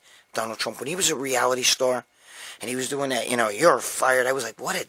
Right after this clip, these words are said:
dick," you know what I mean? But now I, I,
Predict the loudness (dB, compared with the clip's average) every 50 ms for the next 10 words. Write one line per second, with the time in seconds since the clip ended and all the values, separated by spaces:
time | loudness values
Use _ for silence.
0 | _ -2 -2 -2 -2 -4 -8 -10 -6 -4 -4 -2 -2 -4 -6 -6 -8 -12 _ _
1 | _ _ _ _ _ -20 -20 -20 -20 -20 -20 -20 -20 -20 -20 -20 -20 -20 -20 -20
2 | -20 -20 -20 _ _ _ _ _ _ _ _ -8 -4 -2 0 4 4 6 6 6
3 | 6 6 4 4 0 0 0 0 0 0